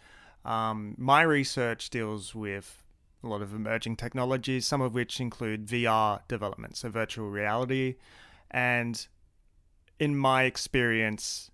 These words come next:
researching that, uh, a term crops up a lot called human-centered design. And this is about developing experiences, V R experiences, that are tailored to be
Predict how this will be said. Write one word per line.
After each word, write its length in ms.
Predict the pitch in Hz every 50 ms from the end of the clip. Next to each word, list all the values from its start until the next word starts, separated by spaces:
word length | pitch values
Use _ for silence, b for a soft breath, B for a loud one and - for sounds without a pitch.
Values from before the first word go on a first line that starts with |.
| _ -
researching 760 | 131 123 127 123 - - 131 117 110 107 - - 123 113 107
that, 280 | 104 104 101 98 - - _ _ _ _ _ _ -
uh, 220 | 110 104 101 101 -
a 80 | 120
term 380 | - - - 147 147 147 143 139
crops 300 | - - 135 123 - -
up 140 | 113 - -
a 80 | -
lot 180 | - - - -
called 260 | - - 123 117 113 110
human-centered 640 | - 151 151 151 147 143 - - 131 120 107 113 98
design. 400 | 107 107 98 104 98 - - -
And 140 | - 117 123
this 160 | 139 131 -
is 140 | 147 135 131
about 420 | 135 110 131 123 117 117 117 - - B B B B B B B B B
developing 840 | 139 123 135 147 156 165 160 - 165 160 156 156 151 151 151 147 -
experiences, 800 | 135 127 - - - - 139 127 123 123 127 139 - - 156 143 -
V 220 | 123 123 120 117
R 200 | 117 113 113 113
experiences, 760 | 110 - - - 123 113 110 113 110 110 - 123 117 107 98
that 180 | 113 110 107 107
are 80 | 107
tailored 720 | 107 - - - 139 139 143 147 147 143 139 139 160 - -
to 140 | - 147 123
be 540 | 107 123 120 120 117 117 117 113 113 -